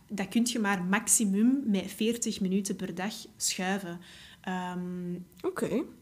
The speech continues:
Speaker 1: bijvoorbeeld, dat is iets dat eigenlijk, dat is een hongerhormoon dat in uw, in uw systeem, in uw cyclus komt, hè, in uw vierentwintig uur biologische klok. Ehm, je hebt je ritme,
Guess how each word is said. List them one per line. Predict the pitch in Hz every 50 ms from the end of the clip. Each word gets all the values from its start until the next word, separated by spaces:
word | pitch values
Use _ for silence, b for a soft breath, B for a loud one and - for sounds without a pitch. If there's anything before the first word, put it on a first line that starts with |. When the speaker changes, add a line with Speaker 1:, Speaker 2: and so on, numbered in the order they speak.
| -
Speaker 1:
bijvoorbeeld, | - 202 - 190 170 180 185 185 190 175 185 180 175 175 175 - 190
dat | 190 185
is | 190
iets | 202 185 -
dat | 196 185 185
eigenlijk, | 196 202 220 226 226 220 220 226
dat | - 202
is | 190 185
een | 190 185 175
hongerhormoon | 160 190 208 226 226 220 233 233 226 226 226 226 233 233 214
dat | 202 202 185 180
in | - 202 190
uw, | 185 185 185 -
in | - 202 185
uw | 190
systeem, | 190 - 202 - - - 190 214 262
in | 254 202
uw | 180
cyclus | - - 190 190 - 233 247 -
komt, | - 294 302 320 -
hè, | -
in | 262 262
uw | 220
vierentwintig | 196 202 196 190 185 - 185 185 185
uur | 185 180 180 180
biologische | 170 190 175 170 180 175 175 - - 160
klok. | - - 302 320 - B B B B B B B B B B
Ehm, | B 190 180 180 180 175 175 175 - - - - _ _ - - - _ - - -
je | - - 202
hebt | 190 190
je | - 185 170 170
ritme, | 190 196 - - 269 277 294 294